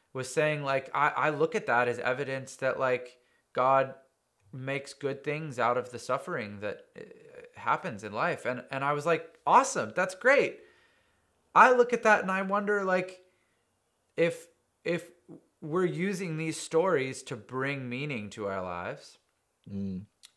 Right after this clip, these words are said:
Speaker 1: And, and maybe that sense of meaning that we bring into our own lives by telling these stories,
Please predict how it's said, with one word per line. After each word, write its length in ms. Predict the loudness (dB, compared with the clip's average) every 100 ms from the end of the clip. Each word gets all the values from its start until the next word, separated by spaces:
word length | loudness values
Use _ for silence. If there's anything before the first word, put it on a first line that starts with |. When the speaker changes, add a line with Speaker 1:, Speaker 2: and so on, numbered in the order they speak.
| _ _
Speaker 1:
And, 500 | -4 0 0 -2 -8 _ _ _ _ _ _ _ _ _ _ _ -2
and 540 | 2 2 0 -2 -10 _ _ _ _ _
maybe 920 | -12 -6 -2 -2 -2 -6 -8 -10 -12 -18 _ _ _ _ _ -12
that 540 | 0 2 2 0 -12
sense 300 | -6 -4 -2
of 100 | -6
meaning 440 | -4 -6 -4 -6 -4
that 200 | -4 -4
we 180 | -8 -12 _ _ _ -8
bring 280 | -2 -2 -2
into 280 | -6 0
our 140 | 2 2
own 180 | 2 0
lives 400 | 0 2 0 -4
by 160 | -4
telling 340 | -4 -6 -6 -8
these 180 | -12
stories, 540 | -4 -2 0 -2 -6